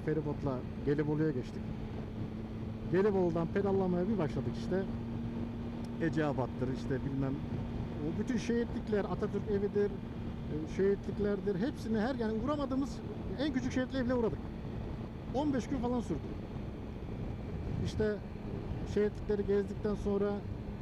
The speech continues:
gittik şey adalara gittik. Gökçeada, Bozcaada'ya gittik. Tabii o zaman da şarap festivaline denk gelmişiz. Ta Çin'den adamlar gelmiş. Japonya'dan adamlar gelmiş. Biz de işte tabii güzel insanlarla tanıştık o ara.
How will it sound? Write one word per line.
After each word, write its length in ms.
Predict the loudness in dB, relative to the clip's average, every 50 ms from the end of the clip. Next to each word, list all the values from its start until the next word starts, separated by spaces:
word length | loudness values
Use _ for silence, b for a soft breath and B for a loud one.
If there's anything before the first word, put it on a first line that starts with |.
| -6 -6 -4 -6 -6 -6 -6 -6 -6 -6 -6 -6 -6 -6 -6 -6 -4 -2
gittik 280 | -2 -2 0 -2 -2 0 0
şey 100 | -2 0 0
adalara 360 | 0 2 2 2 2 4 2
gittik. 300 | 2 0 0 -2 -2 0
Gökçeada, 440 | 0 0 0 0 0 0 2 2 2
Bozcaada'ya 460 | 2 2 0 2 0 0 2 2 2
gittik. 200 | 2 0 -2 -4 -4 -2
Tabii 180 | -2 0 0 0
o 40 | 0
zaman 240 | 2 2 2 2 2
da 60 | 0
şarap 300 | 0 0 0 0 0 0
festivaline 460 | -2 -2 0 0 0 2 2 2 2
denk 180 | 0 0 0 0
gelmişiz. 340 | 0 0 0 -2 -2 -4 -4 -6 -6 -6 -6 -6 -6 -6 -6 -6 -6 -6 -6 -6 -6 -4 -4 -4 -2 0
Ta 300 | 0 2 2 2 2 0
Çin'den 360 | 0 0 0 2 2 2 2
adamlar 340 | 2 2 2 2 2 2 2
gelmiş. 300 | 2 2 2 2 0 -2 -4 -6 -6 -6 -6 -6 -6 -6 -4 -2
Japonya'dan 500 | 0 0 0 2 2 2 2 2 0 0
adamlar 260 | 0 0 0 0 0 0
gelmiş. 300 | 0 0 0 0 -2 -4 -6 -6 -6 -8 -8 -8 -8 -8 -8 -6 -6 -6 -6 -6 -6 -6 -6 -6 -6 -6 -6 -6 -6 -6 -6 -6 -6 -6 -6 -6 -6 -6 -6 -6 -6 -6 -6 -4 -2
Biz 160 | 0 0 2
de 120 | 2 2 2
işte 280 | 0 0 0 0 0 0 -2 -4 -6 -6 -6 -6 -6 -6 -6 -6 -6 -6 -6 -6 -6 -6 -6 -6 -6 -6 -6 -6 -4 -4 -4 -4 -2
tabii 240 | -2 -2 0 0 0
güzel 240 | 0 2 2 2 2
insanlarla 480 | 2 2 0 0 0 2 2 2 2 2
tanıştık 400 | 0 0 0 0 -2 -2 -2 0
o 100 | 0 2
ara. 180 | 2 0 0